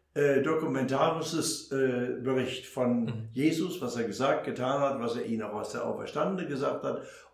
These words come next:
Speaker 1: ohne diesen Bericht gibt es für uns keinen Zugang zu Jesus. Insofern sind, äh, begründet damit, äh, Jesus in, mit den Aposteln, Apostelschülern die Autorität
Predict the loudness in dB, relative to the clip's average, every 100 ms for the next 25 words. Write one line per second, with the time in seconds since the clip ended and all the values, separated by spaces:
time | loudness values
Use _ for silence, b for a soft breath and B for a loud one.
0 | _ 8 10 10 6 4 0 -2 -2 -4
1 | -2 2 2 0 -6 -12 -6 -6 0 2
2 | 2 -2 -2 0 2 0 -2 -2 0 0
3 | 0 -4 -12 -6 -2 -2 -4 -6 -12 -18
4 | b b b b 4 6 6 4 2 B
5 | B B B -2 2 2 -2 -2 2 2
6 | 4 2 4 4 6 4 2 -2 0 4
7 | 4 4 2 0 0 4 6 6 4 0
8 | 2 4 4 0 -2 -4 -4 -4 -4 -2
9 | 0 2 0 2 2 0 -2 -2 -2 -2
10 | -4 -4 -6 -2 2 2 2 0 0 0
11 | 0 -2 -4 -2 2 4 4 0